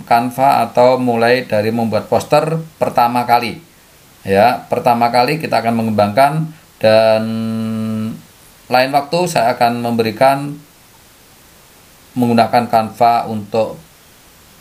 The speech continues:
pendidikan dengan fitur-fitur yang gratis. Oke, salam sehat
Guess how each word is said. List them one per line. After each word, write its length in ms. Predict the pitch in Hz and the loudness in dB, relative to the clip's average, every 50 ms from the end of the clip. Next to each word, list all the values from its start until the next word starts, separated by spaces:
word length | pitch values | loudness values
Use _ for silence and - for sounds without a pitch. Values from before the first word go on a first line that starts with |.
| _ _ _ | _ _ _
pendidikan 560 | - - - 98 - 104 - 101 85 80 - - _ - _ _ _ _ _ _ _ _ _ _ - - - _ - _ - - | -6 -6 -4 -4 -4 0 0 0 0 0 -4 -16 _ -20 _ _ _ _ _ _ _ _ _ _ -20 -20 -20 _ -20 _ -10 -6
dengan 320 | 104 107 120 147 160 160 | -2 0 2 2 0 0
fitur-fitur 560 | 151 139 110 120 120 123 123 120 - 135 135 | -4 -4 -6 -4 -2 -2 -2 -2 -2 -4 -2
yang 240 | 123 117 113 110 107 | 2 2 2 2 0
gratis. 400 | 101 104 98 95 95 95 90 87 - - - - - - - - - - - - - - - - - - | 0 0 0 0 0 -2 -8 -8 -8 -10 -10 -10 -10 -12 -12 -12 -14 -14 -14 -14 -14 -16 -16 -18 -16 -16
Oke, 400 | 101 - 135 139 151 156 156 156 | -10 -4 -2 0 2 2 0 0
salam 320 | 160 - 113 120 123 - | -2 0 0 0 0 0
sehat 480 | - 139 135 139 147 147 147 147 - | 0 2 2 4 4 4 2 0 -4